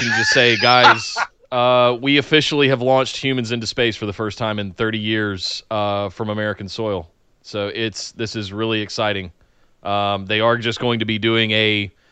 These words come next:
Speaker 1: an, an entry, uh, or an, an orbit and coming back in, but this is,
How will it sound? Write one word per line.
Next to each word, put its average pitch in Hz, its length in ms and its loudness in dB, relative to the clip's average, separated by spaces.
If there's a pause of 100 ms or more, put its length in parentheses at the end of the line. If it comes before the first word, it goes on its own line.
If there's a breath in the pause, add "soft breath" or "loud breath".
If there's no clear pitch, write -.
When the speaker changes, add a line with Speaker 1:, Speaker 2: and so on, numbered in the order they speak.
(160)
Speaker 1:
an, 101 200 -6
an 110 140 -4
entry, 113 520 0
uh, 107 140 -2
or 107 160 0
an, 107 100 -2 (100)
an 104 180 -4
orbit 131 440 2 (320)
and 107 420 -2
coming 113 220 -2
back 104 260 0
in, 104 300 0
but 101 340 0
this 110 320 -2
is, 104 500 -2